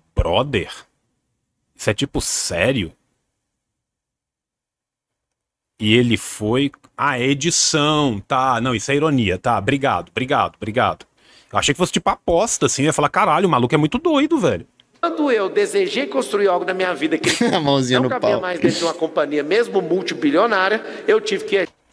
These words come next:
Speaker 1: Multibilionária, né? Eu, eu gosto dos papos do Pablo Marçal, cara,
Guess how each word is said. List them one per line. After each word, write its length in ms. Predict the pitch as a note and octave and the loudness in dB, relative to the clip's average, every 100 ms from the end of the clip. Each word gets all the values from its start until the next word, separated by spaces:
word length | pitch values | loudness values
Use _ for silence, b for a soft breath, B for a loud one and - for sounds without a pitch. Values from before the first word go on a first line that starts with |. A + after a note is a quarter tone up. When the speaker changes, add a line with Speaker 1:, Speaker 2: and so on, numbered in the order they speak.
| _ _ _ _ _ | _ _ _ _ _
Speaker 1:
Multibilionária, 1600 | B2 B2 A#2+ B2+ D#3 G#3 G#3+ G3 - E3 B2+ D#3 E3 A2+ F#2+ E2 F2+ | -2 2 2 2 2 0 -2 -4 -2 -2 0 0 2 2 2 0 -2
né? 160 | A2 B2 | -2 0
Eu, 140 | C#3 | 0
eu 120 | D3+ | 0
gosto 260 | E3 F3+ F3 | 0 0 -2
dos 140 | C#3+ | -6
papos 300 | - C3 A#2+ | -2 -2 0
do 80 | - | -2
Pablo 260 | - A2 G2 | 0 0 0
Marçal, 400 | F#2 - G2 E2+ | -2 0 0 0
cara, 300 | - E2 | -4 -8